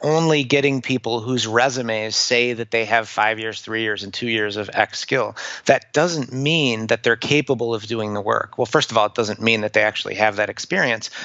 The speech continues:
But to me, it doesn't matter. We want to get as quickly as possible to the, answering the question, "Are you capable and motivated to do this work?"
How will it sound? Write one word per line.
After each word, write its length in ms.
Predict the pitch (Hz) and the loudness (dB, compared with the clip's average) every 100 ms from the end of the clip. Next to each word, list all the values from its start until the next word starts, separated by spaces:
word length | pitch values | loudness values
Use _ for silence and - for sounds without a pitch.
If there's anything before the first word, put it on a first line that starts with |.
| - - | -14 -2
But 160 | 151 143 | -2 -2
to 100 | 160 | 0
me, 260 | 202 208 - | 2 2 0
it 120 | 143 | 0
doesn't 300 | 180 151 113 | 0 0 -4
matter. 640 | 117 147 190 113 110 117 - - - | -2 0 0 -2 -8 -12 -18 -16 -2
We 180 | 156 | 0
want 220 | 190 175 139 | 2 2 2
to 60 | |
get 220 | 120 127 | 0 0
as 140 | 113 - | 0 -8
quickly 520 | - - 196 196 170 | -6 0 0 2 0
as 140 | 127 | -2
possible 600 | - 135 135 - 117 110 101 | 0 2 2 -2 -14 -14 -8
to 160 | 123 | -8
the, 100 | 110 - | -8 -2
answering 480 | 123 139 - 139 127 | 0 0 -2 -4 -4
the 80 | 117 | -4
question, 680 | - 120 - - 110 104 - - - - | 0 0 0 -4 -4 -6 -10 -18 -18 0
"Are 180 | 139 147 | 2 2
you 320 | 160 165 190 | -2 -6 -6
capable 840 | 156 165 175 - 117 104 - 117 113 _ _ - | -2 2 2 2 -4 -4 -10 -12 -14 _ _ 0
and 240 | 123 123 | 0 2
motivated 720 | 135 165 151 117 107 107 107 | 2 2 2 2 0 -4 -6
to 120 | - 123 | -4 -2
do 260 | 120 117 | 0 0
this 420 | 107 117 143 - | 0 0 0 0
work?" 460 | 123 110 - - | 0 0 -2 -12